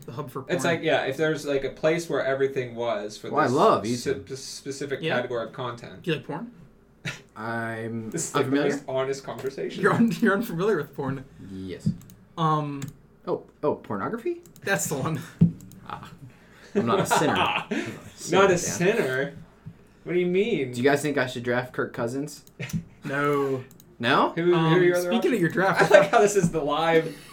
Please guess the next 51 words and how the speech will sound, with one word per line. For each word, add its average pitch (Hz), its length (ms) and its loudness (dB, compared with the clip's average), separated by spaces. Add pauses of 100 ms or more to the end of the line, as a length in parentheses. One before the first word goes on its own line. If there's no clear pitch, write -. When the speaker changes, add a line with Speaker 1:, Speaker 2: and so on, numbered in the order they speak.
Speaker 2:
draft. 156 380 0
No, 277 160 10
but 202 120 8
I 214 40 12
like 214 200 10
it. - 20 2
It's - 160 -2
a 165 80 0
live 165 280 4
draft 156 280 4
Speaker 3:
Hey, 220 140 10
Speaker 2:
podcast. 160 100 8
Speaker 3:
we're, 143 100 8
I'm 127 200 6
being - 200 8
honest, 180 380 2
Speaker 2:
Yeah, 208 160 8
Speaker 3:
man. 147 180 2
Speaker 2:
and 175 80 2
I 170 120 4
want 190 180 4
people, 160 400 0
if 139 160 -4
you're 143 100 -2
listening 147 400 -6
along, 131 540 -2 (180)
Speaker 3:
It'd 127 160 -4
be 160 80 0
Speaker 2:
scream 214 300 4
at 190 120 4
Sam 165 340 2
at 139 80 -2
the 139 80 -6
point 160 300 0
that 156 80 -4
you're 139 220 0
at 143 280 0
Speaker 1:
Yeah. 139 80 -4
Speaker 2:
about 135 360 2
his 139 140 -2
decisions, 131 480 -6
Speaker 3:
It'd 127 60 -4
be 151 80 0
Speaker 2:
'cause - 100 0
Speaker 3:
funny 131 260 -2
Speaker 2:
please, 196 240 8
Speaker 3:
if 180 80 2
Speaker 2:
every 170 160 -2
time 151 220 -4
you 143 100 -4
pick 147 360 -4